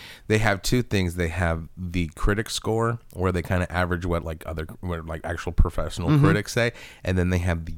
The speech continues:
Speaker 1: user score, where it's, like, comments of people like, "Dude, this movie is cool,
Speaker 2: Right.
Speaker 1: you know, you gotta give it a chance, blah, blah, blah,
Speaker 2: It's
Speaker 1: blah."
Speaker 2: us.
Speaker 1: Or like, "Oh, this movie is bullshit, it's stupid." So they take an average of the user and critics. And what I have found is I agree with the users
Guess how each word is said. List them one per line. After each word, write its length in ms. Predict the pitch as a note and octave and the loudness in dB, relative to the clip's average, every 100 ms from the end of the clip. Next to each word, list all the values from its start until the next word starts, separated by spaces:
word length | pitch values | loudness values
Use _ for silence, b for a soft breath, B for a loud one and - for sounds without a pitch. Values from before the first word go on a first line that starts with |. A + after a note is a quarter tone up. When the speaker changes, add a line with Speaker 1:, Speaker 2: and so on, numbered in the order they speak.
| D#2 | -6
Speaker 1:
user 480 | E2 E2+ D#2+ D2 C#2+ | 0 0 -2 -6 -8
score, 420 | - G#1 G#1 G#1 B B B | -8 -8 -8 -10 B B B
where 260 | G#2 E2 D#2+ | 0 0 0
it's, 140 | - | -6
like, 120 | D#2 - | -8 -10
comments 500 | - - D#2+ D2+ C#2+ | -8 -4 -4 -6 -12
of 80 | D2+ | -2
people 260 | - D#2+ - | 0 2 0
like, 160 | D#2 | 0
"Dude, 120 | - G2 | -2 0
this 100 | G2+ | 2
movie 220 | A2 F2 | 2 0
is 80 | - | 2
cool, 380 | - A#2+ G2 E2+ | 6 6 6 4
Speaker 2:
Right. 80 | |
Speaker 1:
you 60 | F2 | 2
know, 80 | F2+ | 2
you 120 | F#2 | 2
gotta 160 | F#2+ G2 | 2 2
give 120 | G#2 | 0
it 60 | |
a 40 | F#2 | -2
chance, 320 | A2 G#2 G2 | 0 0 0
blah, 100 | E2+ | -2
blah, 100 | E2 | -2
blah, 80 | E2 | 2
Speaker 2:
It's 160 | E2+ F#2+ | 4 4
Speaker 1:
blah." 140 | G#2+ | 4
Speaker 2:
us. 300 | G#2 - - | 4 0 -2
Speaker 1:
Or 120 | - | 0
like, 140 | F2+ F2 | 0 2
"Oh, 140 | F#2+ | 0
this 220 | F#2+ G2+ F#2+ | 2 0 2
movie 280 | G#2 F2+ | 2 2
is 80 | E2+ | 0
bullshit, 420 | F2+ G#2 F#2+ G2 | 2 2 2 -2
it's 120 | E2 - | -2 -4
stupid." 360 | - F#2 F2 | -2 -2 -4
So 280 | - F2+ E2 - - _ _ - - | -4 -4 -4 -10 -20 _ _ -10 -2
they 120 | A2 | -2
take 180 | - A#2+ | 0 0
an 100 | A2 | 0
average 380 | F2 F2+ F2 E2 | 0 0 0 -2
of 100 | E2 | -2
the 60 | F2 | 0
user 320 | F#2 F2+ E2 | 2 2 -2
and 100 | D#2 | -4
critics. 460 | - B3 - - B B B B B B B | -4 -2 -4 -8 B B B B B B B
And 320 | G#2 G2+ G2 F#2 | 0 0 0 0
what 200 | G2+ - | -2 2
I 180 | G2+ B2 | 2 4
have 160 | C#3+ | 2
found 480 | - C#3 C#3 D3+ D3+ - | 2 2 2 2 -2 -2
is 500 | G#2 G2 F#2+ F2+ F#2+ - - | 2 4 2 -2 -8 -14 -8
I 220 | E2 F#2 | -2 0
agree 720 | G2 F2+ F2 F2+ F2+ F2+ F2+ | 0 -2 -4 -4 -2 0 0
with 460 | F2+ F2 F2+ F2 F2 | -2 -2 -4 -4 -2
the 100 | F2 | -2
users 880 | D#2+ D#2 D#2+ D#2+ E2+ F2+ A2+ B2+ | -2 -6 -6 -4 0 0 0 -4